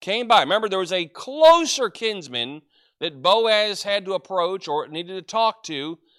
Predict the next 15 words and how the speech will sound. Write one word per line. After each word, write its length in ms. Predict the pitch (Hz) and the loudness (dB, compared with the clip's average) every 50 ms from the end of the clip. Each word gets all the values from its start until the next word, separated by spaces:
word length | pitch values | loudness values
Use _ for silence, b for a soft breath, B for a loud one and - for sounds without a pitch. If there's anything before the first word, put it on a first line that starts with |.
| _ _ _ | _ _ _
to 100 | - 147 | -12 -8
see 300 | 135 - - - 311 302 | -6 -4 -2 -2 0 0
if 120 | 302 - - | -2 -2 -4
he 180 | 190 254 302 | -4 -4 -4
wanted 260 | 302 277 269 269 262 220 | 0 0 0 0 0 -4
to 60 | 226 | -4
redeem 500 | 220 220 196 175 208 208 202 190 180 175 | -6 -6 -4 -4 -4 -4 -4 -6 -4 -2
Ruth 400 | 196 208 190 185 202 208 - - | 0 0 0 0 -2 -6 -8 -8
and 160 | 185 156 151 | -10 -6 -2
the 180 | 151 147 143 - b b b b b | -2 -2 -4 -4 b b b b b
property 480 | - - 214 220 233 226 226 226 214 208 | -4 2 4 4 4 4 2 -2 -6 -6
that 120 | 208 175 | -6 -6
belonged 420 | 170 185 185 185 196 214 220 214 208 | -2 -2 0 0 0 0 -2 -4 -6
to 40 | |
Elimelech. 640 | 220 202 170 160 151 143 127 120 123 143 160 - _ | -4 -2 -2 -4 -4 -2 -2 -2 -2 -2 -4 -6 _